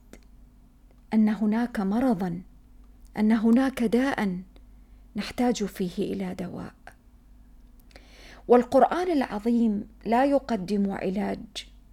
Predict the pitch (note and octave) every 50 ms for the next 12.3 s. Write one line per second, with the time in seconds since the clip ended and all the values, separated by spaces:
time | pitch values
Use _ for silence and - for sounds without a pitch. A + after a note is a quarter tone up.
0 | - - - - - - - - - - - - - - G3 G#3 A#3 B3 B3 A#3
1 | A3 A#3 - A3+ F#3 F3 G3 G#3 F#3+ F#3 F#3 F3 F#3+ F#3 F3+ F#3 F#3+ F#3+ G3 -
2 | - - - - - - - - - - - - - - - - - - - -
3 | - - - - - G#3 G#3+ A#3+ B3 B3 - B3 A#3 A#3 A3 A3 C4+ C4 A#3 F3+
4 | F3+ - A3+ A3 - - A3 F#3 - - - B3 B3+ B3+ A#3+ A3+ G#3 G3+ F#3+ F#3
5 | G3 G3 G3+ G#3 F#3+ - - G#3 G#3 G3+ G3 F#3+ F#3+ F3+ F#3 G3 - - B3+ A#3+
6 | - A3+ F#3+ - F#3 F3+ F3+ - - - - - - - - - - - - -
7 | - C3 C#3 D#3+ A3+ A3 G3+ F#3 F3+ F3+ F3 G3 - - F#3+ F3 - - G#3+ G#3
8 | - - - - - - - - - - - - - - - - - - - -
9 | - - - - - - - G#3 G#3 A#3 A#3 A#3+ A#3+ A#3 - A#3 G3 - - A#3
10 | A#3 A#3+ B3 B3+ B3+ B3+ B3+ B3+ B3+ B3 B3 - A3+ A3+ G#3+ G3+ G#3 G#3 G3+ G3
11 | F#3 - - - F#3+ - - F#3+ F#3 F#3 - - F#3+ F3 F3+ E3+ F#3 - G3 G3
12 | - - G#3 G#3 -